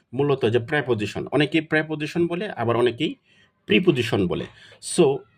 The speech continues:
actually এটার সঠিক প্রনাউন্সিয়েশন হচ্ছে, আহ, প্রিপোজিশন। কি? প্রিপোজিশন।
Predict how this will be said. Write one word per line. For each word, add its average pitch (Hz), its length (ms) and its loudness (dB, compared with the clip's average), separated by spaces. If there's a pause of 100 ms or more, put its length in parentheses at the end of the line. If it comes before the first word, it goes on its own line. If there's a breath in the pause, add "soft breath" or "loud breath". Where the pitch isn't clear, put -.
actually 170 420 4
এটার 143 360 0 (180)
সঠিক 190 540 2
প্রনাউন্সিয়েশন 170 760 0
হচ্ছে, 139 420 -2 (280 soft breath)
আহ, 131 220 -6
প্রিপোজিশন। 120 680 -2 (100)
কি? 247 280 2 (260 soft breath)
প্রিপোজিশন। 110 600 -4